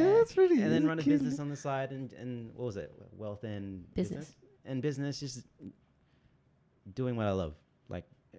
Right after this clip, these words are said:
Speaker 3: serving people in a, in a
Speaker 2: Um,
Speaker 3: vehicle that gives value to people.
Speaker 1: Yeah.
Speaker 2: Hundred percent,
Speaker 1: Sure.
Speaker 2: hundred and ten percent,
Speaker 3: Like,
Speaker 2: bro.
Speaker 3: I'm not trying to be like, like, I wanna be a millionaire, but, uh, it's not the goal. I'm just trying to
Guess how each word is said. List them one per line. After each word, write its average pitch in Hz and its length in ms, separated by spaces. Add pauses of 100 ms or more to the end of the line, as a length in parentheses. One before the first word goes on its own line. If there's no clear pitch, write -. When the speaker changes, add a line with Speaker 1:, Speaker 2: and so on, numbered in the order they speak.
Speaker 3:
serving 98 400
people 87 400 (260)
in 92 200
a, 90 120 (200)
in 233 100
a 107 80
Speaker 2:
Um, 101 80
Speaker 3:
vehicle 98 480
that 90 260 (2000)
gives 92 260 (160)
value 90 240
to 80 80
people. 76 280 (480)
Speaker 1:
Yeah. 175 180
Speaker 2:
Hundred 117 460
percent, 107 640 (100)
Speaker 1:
Sure. 92 100
Speaker 2:
hundred 101 280
and 104 140
ten 98 180
percent, 98 260
Speaker 3:
Like, 92 100
Speaker 2:
bro. 95 100
Speaker 3:
I'm 87 40
not 82 120
trying 92 160
to 90 60
be 87 160
like, 78 320 (680)
like, 90 180
I 95 60
wanna 117 200
be 85 120
a 80 40
millionaire, 80 380
but, 90 380 (200)
uh, - 180 (120)
it's 92 160
not 92 160
the 85 60
goal. 82 340
I'm 85 140
just 82 160
trying 87 140
to 78 120